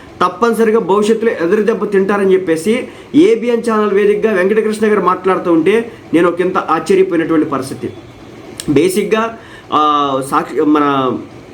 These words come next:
వైసీపీ పార్టీకి సంబంధించినటువంటి ఏదైతే పత్రిక ఉందో, ఛానల్ ఉందో, వాళ్ళు వార్త రాశారంటే అట్లీస్ట్ దాన్ని డిఫెండ్ చే-, చేస్తారు. ఇటు టీవీ ఫైవ్ కానివ్వండి,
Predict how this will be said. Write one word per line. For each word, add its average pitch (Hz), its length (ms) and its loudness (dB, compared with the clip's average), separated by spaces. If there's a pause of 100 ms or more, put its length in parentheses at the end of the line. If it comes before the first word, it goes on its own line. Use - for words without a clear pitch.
(240)
వైసీపీ 190 320 2
పార్టీకి 214 400 0
సంబంధించినటువంటి 208 640 0
ఏదైతే 190 540 2 (200)
పత్రిక 214 320 -2
ఉందో, 208 180 0
ఛానల్ 190 320 0
ఉందో, 185 280 0 (320)
వాళ్ళు 196 220 2
వార్త 175 380 -2
రాశారంటే 220 440 -2
అట్లీస్ట్ 220 360 -2
దాన్ని 214 240 -2
డిఫెండ్ 240 340 0
చే-, 214 320 -2 (340)
చేస్తారు. 196 600 -4
ఇటు 131 180 0
టీవీ 151 280 2
ఫైవ్ 170 200 0
కానివ్వండి, 165 520 0